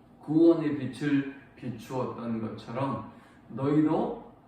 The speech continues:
너희를 좋아하는 사람뿐만이 아니라 너희를 핍박하고 너희에게 악하게 대하는 사람에게 주님이 그러하셨듯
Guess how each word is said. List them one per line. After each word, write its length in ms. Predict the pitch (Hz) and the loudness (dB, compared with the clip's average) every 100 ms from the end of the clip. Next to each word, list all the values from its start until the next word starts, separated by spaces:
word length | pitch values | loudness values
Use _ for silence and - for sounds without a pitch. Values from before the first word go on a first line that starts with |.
| - | -10
너희를 1200 | 120 127 135 135 123 - - - - 139 135 120 | -4 -2 0 0 -2 -4 -14 -20 -16 -8 -6 -6
좋아하는 560 | 135 143 143 139 139 | -2 0 0 2 0
사람뿐만이 760 | 135 135 135 131 135 135 131 127 | -2 -4 -6 -6 -6 -4 -4 -4
아니라 600 | 117 113 127 131 - - - - - | -6 -4 -2 -2 -4 -12 -20 -20 -8
너희를 460 | 127 131 135 135 | -4 -2 -2 -4
핍박하고 1120 | - - 175 170 - 147 139 143 156 156 - - - | -8 -10 -8 -8 -6 -6 -4 -2 -2 -2 -8 -18 -10
너희에게 580 | 127 127 127 127 135 131 | -6 -4 -2 -4 -6 -8
악하게 600 | - 127 - 160 151 156 | -8 -8 -6 -4 -4 -4
대하는 680 | 143 143 139 147 147 151 - - | -2 0 2 4 4 2 -4 -20
사람에게 1200 | - 127 127 127 120 - 110 104 123 170 - - - - - - | -8 -2 0 0 -2 -6 -8 -4 -2 -2 -4 -8 -16 -20 -20 -20
주님이 560 | - 165 214 277 262 - | -4 0 0 2 0 -2
그러하셨듯 1080 | 165 165 151 147 147 151 147 - 196 202 | -4 -2 -2 -2 -4 -8 -10 -8 -6 -6